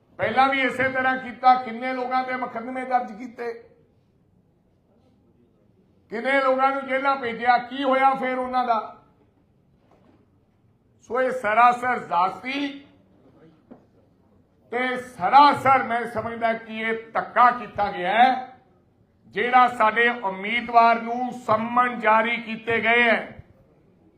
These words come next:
ਔਰ ਸੰਮਨ ਜਾਰੀ ਕਰਨੇ ਸੀ ਤਾਂ ਤੁਸੀਂ ਇਲੈਕਸ਼ਨਾਂ ਤੋਂ ਬਾਅਦ ਚ ਕਰ ਲੈਂਦੇ, ਪਹਿਲਾਂ ਕਰ ਲੈਂਦੇ। Middle of the election ਕੀ ਜ਼ਰੂਰਤ ਆ ਗਈ ਸੀ ਬਈ ਤੁਹਾਨੂੰ ਸੰਮਨ ਜਾਰੀ ਕਰਨ ਦੀ?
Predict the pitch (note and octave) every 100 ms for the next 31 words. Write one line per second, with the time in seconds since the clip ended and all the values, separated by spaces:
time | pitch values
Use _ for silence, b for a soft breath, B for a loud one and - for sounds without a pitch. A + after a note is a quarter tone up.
0 | _ _ _ _ _ _ _ _ _ _
1 | _ _ _ _ _ _ - F#3+ F#3 F3+
2 | A3+ C#4 C4+ C#4+ C#4 C4+ C#4 D4 C4+ C4+
3 | B3+ B3 B3 A#3+ A#3 B3 B3 G#3 F#3 C4
4 | - C#4 C4+ C4 C4 B3+ B3+ - - D4+
5 | D4+ C4+ B3+ B3+ B3 A#3 A#3 - _ _
6 | _ _ _ _ _ _ _ D#3 G#3+ C#4+
7 | D4+ D4+ D#4 D#4 C#4+ C#4+ D4+ - C#4+ C#4+
8 | C#4 C#4 C4+ C4 A3 A3 G#3 F3+ G#3+ B3+
9 | B3+ B3+ - A#3 B3+ B3 B3+ B3 A#3+ B3+
10 | B3